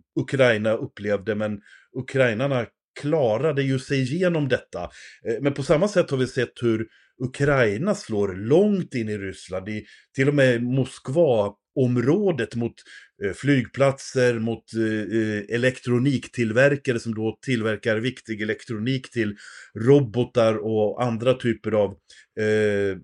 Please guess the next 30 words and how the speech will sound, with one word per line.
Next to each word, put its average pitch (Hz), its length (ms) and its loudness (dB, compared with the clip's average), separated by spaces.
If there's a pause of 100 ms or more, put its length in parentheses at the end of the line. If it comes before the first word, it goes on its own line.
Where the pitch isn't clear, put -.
(540)
krigsmateriel 131 920 2
som 120 160 -10
används 127 360 -6
i 127 40 -4
det 107 80 -6
här 104 120 -4
anfallskriget. 104 760 -8 (300)
Vi 117 60 -2
har 117 60 2
sett 123 240 -2
hur 113 40 -6
de 107 100 -4
har 104 60 -4
slagit 101 320 -8
till 98 180 -8
mot 101 160 -8
oljedepåer 104 1200 -2
långt 98 240 -6
in 95 140 -6
i 98 60 -4
Ryssland. 92 380 -8
Så 127 80 -2
att, 117 100 -2 (540)
eh, 120 180 2
det 120 140 -6
handlar 160 220 0
mycket 160 400 2
om 127 160 4
att 117 80 0
slå 113 500 0